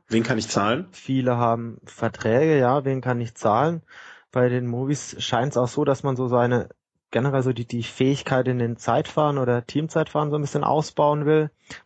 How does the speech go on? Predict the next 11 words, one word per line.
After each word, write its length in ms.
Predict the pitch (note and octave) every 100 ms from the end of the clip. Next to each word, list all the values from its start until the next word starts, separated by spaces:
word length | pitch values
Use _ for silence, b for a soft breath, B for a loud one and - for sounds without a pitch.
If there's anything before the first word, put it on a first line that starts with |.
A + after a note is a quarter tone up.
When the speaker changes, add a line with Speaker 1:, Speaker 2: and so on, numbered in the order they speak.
| -
Speaker 2:
Man 140 | A#2+
hat 120 | B2
jetzt 280 | B2+ - -
Adriano 500 | A2+ - B2+ A2+ B2
Malori 540 | B2 A2+ A#2 C#3 E3 D3+
geholt, 420 | D3+ D3+ D#3 D3
das 140 | C#3+ -
ist 60 |
ein 60 | D3
italienischer 1040 | - D#3 C#3+ D3 D3+ D3+ - C#3+ C#3+ - _
Zeitfahrspezialist, 1400 | - C#3 D3+ - D#3 - D#3 - - D#3 D3+ D3+ -